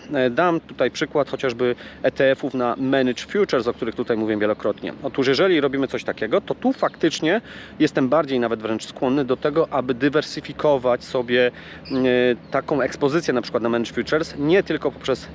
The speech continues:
jeden E T F, ale żeby to sobie dywersyfikować pośród wielu różnych dostawców, minimum dwóch oczywiście, e, żeby jakakolwiek ta dywersyfikacja dostawców była,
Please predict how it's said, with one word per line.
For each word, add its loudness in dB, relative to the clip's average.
jeden 2
E -4
T 2
F, -2
ale 2
żeby 0
to -2
sobie 0
dywersyfikować -2
pośród -4
wielu 6
różnych 2
dostawców, -4
minimum 4
dwóch 0
oczywiście, -2
e, 4
żeby 0
jakakolwiek 2
ta 2
dywersyfikacja -2
dostawców -4
była, 4